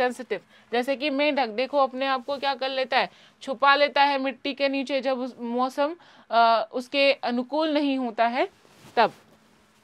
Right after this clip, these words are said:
Thylakoids play a vital role। देखो thylakoid जो होते हैं ये ऐसी संरचनाएं, सिक्के नुमा संरचनाएं होते हैं जो कि हमारे क्लोरोप्लास्ट में पाए जाते हैं। ये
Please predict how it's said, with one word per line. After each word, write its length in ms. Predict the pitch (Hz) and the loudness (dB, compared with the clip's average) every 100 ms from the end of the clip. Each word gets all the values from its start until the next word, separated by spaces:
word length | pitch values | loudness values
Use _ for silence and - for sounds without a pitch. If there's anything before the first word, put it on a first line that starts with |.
| _ _ _ _ _ _ _ _ _ _ _ - - _ _ _ _ _ _ _ | _ _ _ _ _ _ _ _ _ _ _ -20 -20 _ _ _ _ _ _ _
Thylakoids 560 | 262 285 311 320 359 - - | 6 6 8 8 8 4 -8
play 140 | 285 294 302 | -2 2 4
a 60 | 262 247 | 4 6
vital 400 | 233 240 285 269 | 6 6 4 4
role। 180 | 233 233 | 4 4
देखो 240 | 254 285 | 4 4
thylakoid 640 | 269 254 240 277 302 285 247 | 2 2 2 2 4 4 2
जो 120 | 285 | -2
होते 220 | 269 262 | -4 -2
हैं 200 | 277 285 220 - _ | -2 -2 -6 -14 _
ये 160 | 240 269 | 2 6
ऐसी 280 | 254 254 285 | 6 4 -6
संरचनाएं, 640 | 269 247 247 240 247 247 | -2 0 0 0 0 0
सिक्के 380 | 254 247 247 254 | -2 -8 -6 -2
नुमा 240 | 247 247 | 0 0
संरचनाएं 640 | 254 254 247 240 240 240 247 | 0 0 0 0 -2 -2 0
होते 220 | 240 247 | -2 -2
हैं 100 | 254 | -4
जो 140 | 247 | -4
कि 160 | 240 262 | -4 -6
हमारे 320 | 254 233 240 | -4 -4 -6
क्लोरोप्लास्ट 800 | 262 240 233 247 233 226 226 - | -6 -4 -4 -4 -4 -2 -2 -4
में 180 | 233 214 | -8 -8
पाए 260 | 214 196 196 | -6 -8 -8
जाते 260 | 190 190 | -12 -12
हैं। 80 | |
ये 60 | 202 | -10